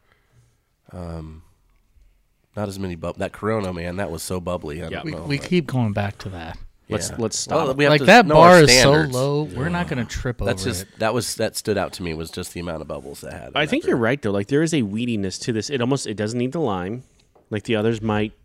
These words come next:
Speaker 2: complement, the lime
Speaker 1: Yeah.
Speaker 2: complements it or whatever. This doesn't need that.
Speaker 1: Yeah, I think this would be fine without it.
Speaker 2: Mm-hmm.
Speaker 1: But I pu-,
Speaker 3: Definitely.
Speaker 1: I definitely
Speaker 3: I
Speaker 1: put
Speaker 3: us-,
Speaker 1: it in
Speaker 3: I
Speaker 1: there.
Speaker 3: usually definitely put it in there. I just felt
Speaker 2: Mm.
Speaker 3: like drinking, so
Speaker 2: Mm.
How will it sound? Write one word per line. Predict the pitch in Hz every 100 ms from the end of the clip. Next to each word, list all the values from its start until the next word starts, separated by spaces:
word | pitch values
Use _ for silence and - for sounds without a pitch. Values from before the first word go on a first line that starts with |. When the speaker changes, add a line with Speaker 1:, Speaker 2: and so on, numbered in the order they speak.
| _
Speaker 2:
complement, | - 113 120 110 101
the | 113
lime | 117 113
Speaker 1:
Yeah. | -
Speaker 2:
complements | 107 107 107 101 -
it | 101
or | 101
whatever. | 101 98
This | 104 -
doesn't | 120 127
need | 117 127 87
that. | 82 90 - - _ _ _ _ -
Speaker 1:
Yeah, | 120
I |
think | 113 151
this | 139 -
would | 107
be | 98
fine | - 95
without | 92 90 85 92
it. | - _
Speaker 2:
Mm-hmm. | 120 170
Speaker 1:
But | 214 -
I | 156
pu-, |
Speaker 3:
Definitely. | 156 143 120
Speaker 1:
I | -
definitely | 90 - 180
Speaker 3:
I |
Speaker 1:
put | 180
Speaker 3:
us-, | 175
Speaker 1:
it |
in | 175
Speaker 3:
I |
Speaker 1:
there. | 190
Speaker 3:
usually | 180 156 147 123 127 -
definitely | 127 - 117
put | 113 113
it | 110
in | 107
there. | 113 110 -
I |
just | 110 110 -
felt | - 101
Speaker 2:
Mm. |
Speaker 3:
like | 107
drinking, | 110 101 107 139 131
so | -
Speaker 2:
Mm. | 139